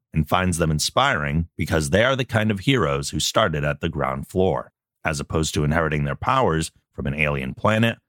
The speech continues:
a spider bite, or wealthy parents.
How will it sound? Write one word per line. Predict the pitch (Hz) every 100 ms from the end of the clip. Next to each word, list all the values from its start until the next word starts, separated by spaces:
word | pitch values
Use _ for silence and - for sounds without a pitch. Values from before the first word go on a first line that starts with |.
| _
a | -
spider | - - 104 107
bite, | 101 101 104 - -
or | 123
wealthy | 101 69 - 85
parents. | - 71 64 60 - -